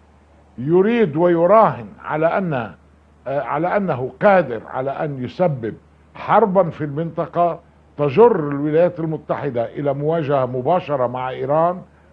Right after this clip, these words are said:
ويدمر من خلالها المشروع النووي نهائياً الإيراني، كما يدمر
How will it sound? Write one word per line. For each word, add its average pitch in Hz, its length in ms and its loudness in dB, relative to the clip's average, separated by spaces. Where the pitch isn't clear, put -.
ويدمر 160 1160 2
من 127 180 -12
خلالها 143 720 0
المشروع 143 460 -4
النووي 123 540 -2
نهائياً 147 680 -2
الإيراني، 160 720 0
كما 170 380 0
يدمر 156 680 0